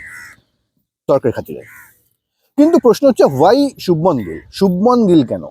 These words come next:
যদি স্ট্যাট দেখা যায় তাহলে দেখা যাবে দু হাজার চব্বিশ সালে টেস্ট ক্রিকেটে ভারতের দ্বিতীয় সেরা ব্যাটারের নাম শুভমন গিল।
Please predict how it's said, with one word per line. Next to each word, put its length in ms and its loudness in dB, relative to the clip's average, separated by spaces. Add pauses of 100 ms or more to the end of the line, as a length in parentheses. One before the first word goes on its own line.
(580)
যদি 180 2
স্ট্যাট 380 0
দেখা 300 0
যায় 220 -2
তাহলে 300 0
দেখা 200 0
যাবে 220 0
দু 120 -4
হাজার 240 2
চব্বিশ 400 -4
সালে 220 2
টেস্ট 380 -4
ক্রিকেটে 340 0
ভারতের 380 0
দ্বিতীয় 440 0
সেরা 220 2
ব্যাটারের 360 2
নাম 160 -2
শুভমন 320 -8
গিল। 200 -16